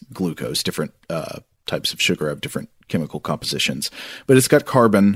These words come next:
hydrogen, and oxygen. And when exposed to concentrated sulfuric acid, this acid acts as an aggressive dehydrating agent. So it will chemically, uh, react to remove water molecules as much as it can.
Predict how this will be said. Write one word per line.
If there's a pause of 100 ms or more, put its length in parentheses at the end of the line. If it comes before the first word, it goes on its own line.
hydrogen,
and
oxygen. (720)
And
when
exposed
to
concentrated
sulfuric
acid, (140)
this (120)
acid
acts
as
an
aggressive (120)
dehydrating
agent. (280)
So
it
will
chemically,
uh,
react
to
remove
water
molecules
as
much
as
it
can.